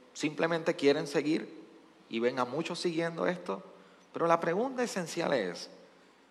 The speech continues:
¿cómo estamos siguiendo a Jesús?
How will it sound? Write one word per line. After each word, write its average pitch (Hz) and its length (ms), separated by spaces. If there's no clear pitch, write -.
¿cómo 277 280
estamos 214 420
siguiendo 170 880
a - 40
Jesús? - 520